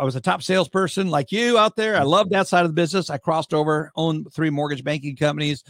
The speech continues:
an owner operator of three mortgage banking companies. And I had to learn the technical sides of it.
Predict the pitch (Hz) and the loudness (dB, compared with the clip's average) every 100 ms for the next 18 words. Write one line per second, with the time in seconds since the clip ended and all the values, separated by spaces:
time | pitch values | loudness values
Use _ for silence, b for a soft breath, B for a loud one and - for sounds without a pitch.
0 | b - 147 147 143 143 - 131 123 160 | b -6 0 2 2 0 0 -4 -6 -6
1 | 147 151 127 160 156 156 147 156 143 143 | -6 -8 -8 -8 -6 -4 -4 -6 -6 -2
2 | 151 202 202 165 165 147 170 143 - 131 | 0 -2 -2 -2 -2 -2 -4 -6 -10 -8
3 | 208 254 147 120 135 | -4 -2 -2 -2 -2